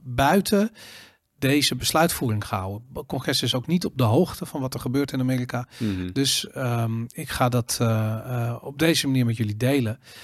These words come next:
Speaker 1: En ik zag dat voorbij komen en ik had, ik, ik bedoel, weet je, ik vind ufo's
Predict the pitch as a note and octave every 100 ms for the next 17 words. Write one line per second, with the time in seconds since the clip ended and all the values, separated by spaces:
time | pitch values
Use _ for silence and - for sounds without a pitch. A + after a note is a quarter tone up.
0 | - - - _ _ - E3+ D#3+ F3 G3+
1 | E3 - D3+ B2+ D#3+ F#3+ F3 E3 C3+ C#3
2 | D3+ C#3 - - E3 - - D#3 D3 C3+
3 | B2 _ _ _ _ _ _ _ - C#3+
4 | F3+ D#3 - D#3 C3 - - _ - F#3+
5 | - A2+ G#2+ -